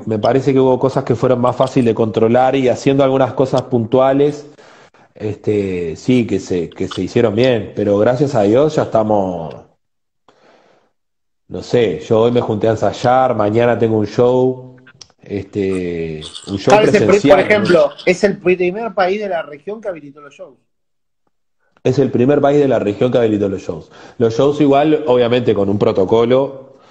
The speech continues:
Speaker 1: este, con menos personas. Yo voy a tocar en un lugar que, eh, eh, normalmente pre-pandemia era capacidad de, no sé,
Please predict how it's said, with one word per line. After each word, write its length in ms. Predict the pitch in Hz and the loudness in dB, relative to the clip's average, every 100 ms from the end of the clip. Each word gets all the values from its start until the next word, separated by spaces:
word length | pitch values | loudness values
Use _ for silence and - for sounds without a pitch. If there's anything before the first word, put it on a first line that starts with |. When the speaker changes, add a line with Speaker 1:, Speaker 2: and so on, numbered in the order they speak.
| - - - | -20 -20 -8
Speaker 1:
este, 1400 | 104 101 - 101 95 95 92 90 90 90 90 87 87 82 _ _ _ _ _ - | -2 -2 0 2 4 2 2 2 0 -2 -2 -4 -8 -16 _ _ _ _ _ -4
con 340 | 117 110 104 | -2 0 -2
menos 340 | 110 117 127 113 | 0 2 0 0
personas. 1120 | - - - 131 135 135 135 135 - - _ _ _ _ - _ | -2 -2 0 2 2 2 0 -2 -10 -20 _ _ _ _ -20 _
Yo 140 | 127 | 0
voy 80 | 127 | 2
a 100 | 123 | 2
tocar 260 | 123 123 120 | 2 2 0
en 140 | 117 | 0
un 160 | 120 120 | 0 2
lugar 720 | 120 123 123 - - - _ - _ _ - | 2 2 2 -2 -6 -18 _ -20 _ _ -8
que, 300 | 113 113 110 _ _ | -8 -8 -20 _ _
eh, 380 | - 104 101 110 - | -6 -4 -4 -10 -10
eh, 280 | 117 113 110 | -6 -4 -2
normalmente 600 | 117 123 131 135 139 135 | 0 2 2 2 2 0
pre-pandemia 760 | - 135 139 127 139 135 127 127 | 0 0 2 2 2 2 2 4
era 760 | 127 120 113 104 101 98 92 - - _ - - - - | 4 4 2 0 -2 -2 -6 -12 -20 _ -20 -20 -12 -2
capacidad 560 | 113 113 - 127 131 | 0 0 2 2 4
de, 120 | 131 | 2
no 100 | 117 | 0
sé, 460 | 117 127 107 - | 0 0 0 -4